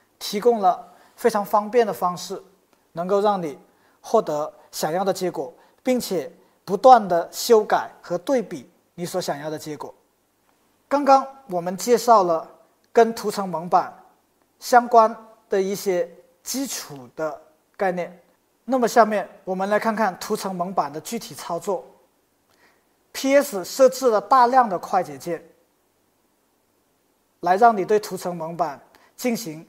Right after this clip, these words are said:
修改、取消、复制，以及将图层蒙版与选区进行切换或者说转换。那么让我们来看看。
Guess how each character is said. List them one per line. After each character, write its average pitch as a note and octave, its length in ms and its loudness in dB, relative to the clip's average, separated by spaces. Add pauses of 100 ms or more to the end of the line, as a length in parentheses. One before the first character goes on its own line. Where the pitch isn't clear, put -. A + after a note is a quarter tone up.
修 G3+ 340 -2
改、 E3 380 -4 (240)
取 - 320 -12
消、 F3 500 0 (280)
复 - 340 -6
制， G#3+ 400 -8 (600)
以 F#3 180 -6
及 F#3 480 -8
将 A3 260 2
图 G3+ 160 -8
层 F#3+ 220 -10
蒙 E3+ 180 -8
版 E3 320 -2 (280)
与 F#3 160 -8
选 D3 280 -10
区 F3 400 -12 (540)
进 G#3 140 -10
行 D#3+ 160 -14
切 E3 240 -10
换 F3+ 400 -6 (160)
或 G3+ 160 -6
者 D#3 80 -10
说 D3 100 -16
转 A2 260 -14
换。 D#3 200 -12 (880)
那 G3 100 -8
么 F3+ 100 -4
让 F#3+ 160 0
我 E3 80 -2
们 D3 140 -16
来 D3 100 -16
看 D#3 160 -14
看。 C#3+ 160 -18